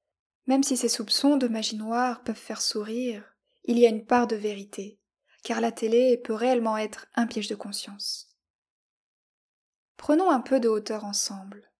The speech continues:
Prenons une posture d'observateur. Si on prend l'exemple d'un enfant,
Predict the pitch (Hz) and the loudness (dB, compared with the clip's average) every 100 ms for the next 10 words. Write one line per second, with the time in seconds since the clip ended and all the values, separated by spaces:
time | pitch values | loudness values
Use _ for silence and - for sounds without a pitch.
0 | _ _ _ - 277 320 311 247 226 - | _ _ _ 0 2 4 2 2 -2 -2
1 | - 254 254 247 - 196 220 - 202 196 | -2 0 0 -2 -6 -4 -2 -2 -4 -10
2 | 190 - 190 208 - _ _ _ _ _ | -12 -12 -14 -14 -16 _ _ _ _ _
3 | _ _ _ _ _ _ _ _ _ _ | _ _ _ _ _ _ _ _ _ _
4 | - - 254 247 - 370 233 233 240 214 | -10 -4 -2 -2 0 0 2 0 -2 -4
5 | 208 202 202 - 196 | -4 -6 -8 -14 -18